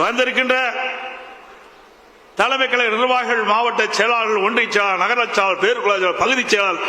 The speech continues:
பொதுக்குழு உறுப்பினர்கள் அத்தனை பேரும் பல்வேறு தேர்தல்களை களம் கண்டவர்கள். நாடாளுமன்ற தேர்தலாலும் சரி, சட்டமன்ற தேர்தலாலும் சரி, உள்ளாட்சி தேர்தலாலும் சரி, இல்லது கூட்டுறவு சங்க தேர்தலாலும் சரி, அவ்வப்போது நடைபெறுகின்ற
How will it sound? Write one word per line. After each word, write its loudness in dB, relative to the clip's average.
பொதுக்குழு 0
உறுப்பினர்கள் 0
அத்தனை 0
பேரும் 0
பல்வேறு 2
தேர்தல்களை 2
களம் 2
கண்டவர்கள். 0
நாடாளுமன்ற 0
தேர்தலாலும் 0
சரி, 2
சட்டமன்ற 0
தேர்தலாலும் 0
சரி, 2
உள்ளாட்சி 0
தேர்தலாலும் 0
சரி, 2
இல்லது 0
கூட்டுறவு 0
சங்க 0
தேர்தலாலும் 0
சரி, 2
அவ்வப்போது 0
நடைபெறுகின்ற 2